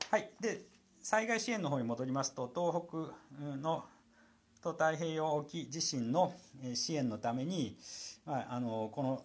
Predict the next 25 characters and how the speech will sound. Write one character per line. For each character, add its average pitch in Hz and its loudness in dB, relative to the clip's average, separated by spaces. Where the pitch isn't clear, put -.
支 - -4
援 151 0
物 151 -2
資 - -4
を、 139 6
ゆ-、 135 -6
え 117 -6
ー、 - -14
提 131 0
供 127 -2
す 131 -6
る 127 -8
こ 135 -4
と 151 0
を 123 0
市 139 -2
民 113 -2
の 107 -4
方 113 0
に 117 -6
か - -6
ら 104 -4
募 117 -4
っ - -8
て、 123 -6